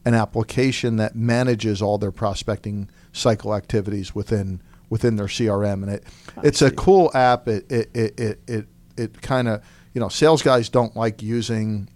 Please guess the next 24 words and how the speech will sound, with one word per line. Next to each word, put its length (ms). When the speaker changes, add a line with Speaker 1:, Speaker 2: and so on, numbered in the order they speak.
Speaker 1:
C 200
R 140
M 160
applications. 720
This 240
is, 140
Speaker 2:
Yeah. 160
Speaker 1:
it's 220
kinda 280
guides 360
them 120
through 260
it. 80
They 80
don't 100
have 60
to 80
type 220
much. 300
It's 200
kinda 220
check 340
boxes 540
of 200